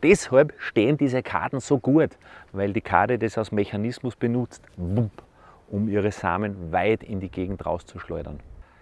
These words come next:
Außerdem, deshalb lasse ich es immer stehen, diese hohlen Stängel sind natürlich auch für gewisse Tiere ein Rückzugsraum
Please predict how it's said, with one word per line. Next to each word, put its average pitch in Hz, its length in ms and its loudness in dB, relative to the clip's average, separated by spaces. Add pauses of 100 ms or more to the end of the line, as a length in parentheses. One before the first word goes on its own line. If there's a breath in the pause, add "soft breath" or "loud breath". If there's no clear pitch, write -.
(220 soft breath)
Außerdem, 101 540 4
deshalb 98 360 0
lasse 95 220 2
ich 98 60 -8
es - 60 -10
immer 104 200 0
stehen, 92 420 0
diese 87 440 -4
hohlen 104 280 0
Stängel 98 400 -4
sind 92 220 -2
natürlich 95 440 0
auch 92 100 6
für 98 140 -2
gewisse 98 460 -4
Tiere 113 460 4 (300 loud breath)
ein 95 160 -6
Rückzugsraum 113 840 -2